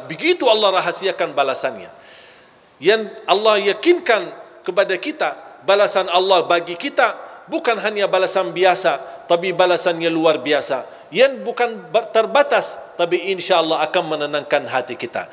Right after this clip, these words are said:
Kalau Allah berkata menenangkan hati, kan hati kita kan berbeda-beda.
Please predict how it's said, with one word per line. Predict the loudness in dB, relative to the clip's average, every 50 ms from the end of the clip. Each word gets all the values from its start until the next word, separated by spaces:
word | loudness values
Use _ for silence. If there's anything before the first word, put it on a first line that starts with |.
| -18 -20 -20 -20 -6
Kalau | _ 0 2 4 4
Allah | 4 4 6 4 4 4
berkata | 2 0 2 2 0 2 2 2
menenangkan | 2 2 0 0 0 -2 -2 0 0 0 0 0
hati, | 0 0 0 0 -2 -8 -12 -12 -14 -18 -20 -20 -20 _ _ -6
kan | -6 -4 -2
hati | -4 -4 -4 -4 -8
kita | -10 -8 -8 -6
kan | -6 -6 -4 -2
berbeda-beda. | -2 -4 -2 -2 -2 -2 -2 -4 -4 -4 -4 -4 -4 -8 -10